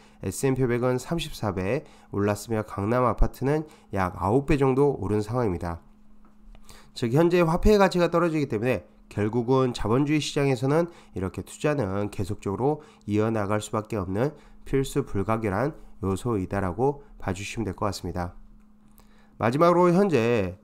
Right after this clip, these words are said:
이런 페드, 파월 전문가도, 어, 경제를 쉽게 예측하지 못합니다. 이십일 년 잭슨홀 미팅에서, 어, 파월은 인플레이션은 일시적이다라고 했으나,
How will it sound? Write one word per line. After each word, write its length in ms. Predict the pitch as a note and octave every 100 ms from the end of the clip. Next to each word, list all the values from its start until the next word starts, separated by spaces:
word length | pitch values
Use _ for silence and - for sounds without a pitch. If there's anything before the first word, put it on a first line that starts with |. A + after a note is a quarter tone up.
| -
이런 500 | A2+ A#2 C3 C3+ -
페드, 460 | - F#3 D3 F#2 - -
파월 400 | - D#3 D#3+ D3
전문가도, 920 | - G2+ B2 D#3+ C3+ F#2 F2+ G#2 C3+ - - -
어, 160 | F#2 F#2
경제를 560 | - G#2+ A2+ B2 B2+ D3
쉽게 380 | C#3+ - - D#3+
예측하지 520 | G#2+ - - A#2 A#2+
못합니다. 540 | G2+ - F#2+ F2+ F#2+ - - -
이십일 380 | A#2+ A#2 D#3 D#3+
년 120 | D#3+
잭슨홀 540 | B2 - D3 D#3 D#3
미팅에서, 720 | C3 A2 - A#2+ A2+ B2+ B2+ B2+ - -
어, 240 | E2 F2 F2
파월은 580 | - D#3 D#3+ G2 G2 F2+
인플레이션은 800 | G2 G2+ - B2+ B2 C3 C3+ C3 -
일시적이다라고 1040 | G2+ G2 - C3 C3+ A#2+ G#2 G#2+ G2 G#2+
했으나, 540 | G2+ G#2+ - B2 A2